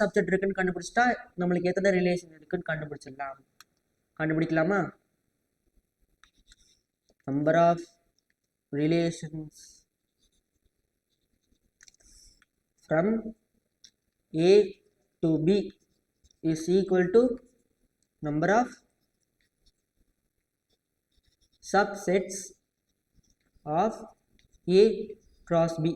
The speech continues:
ஓகேவா? first number of A cross B, N of A cross B கண்டுபிடிக்கணும். A cross B என்னது? செட் A வந்து ஒன் கமா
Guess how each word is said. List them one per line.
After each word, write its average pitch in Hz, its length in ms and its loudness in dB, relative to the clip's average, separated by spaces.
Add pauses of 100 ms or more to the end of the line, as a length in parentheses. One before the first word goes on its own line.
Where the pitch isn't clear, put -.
(120)
ஓகேவா? 175 280 0 (640)
first 247 320 2 (3250)
number 202 280 2 (100)
of 220 100 0 (640)
A 196 40 10 (140)
cross 170 340 0
B, 147 120 -8 (760)
N 208 40 2 (100)
of 233 100 -2 (120)
A 208 40 10 (100)
cross 180 300 2
B 196 120 6 (280)
கண்டுபிடிக்கணும். 147 600 -2 (720)
A - 20 10 (120)
cross 196 280 4
B 180 140 4
என்னது? 156 340 -4 (220)
செட் 175 200 -4 (140)
A - 20 10 (140)
வந்து 170 260 2 (800)
ஒன் 170 180 2
கமா 180 200 0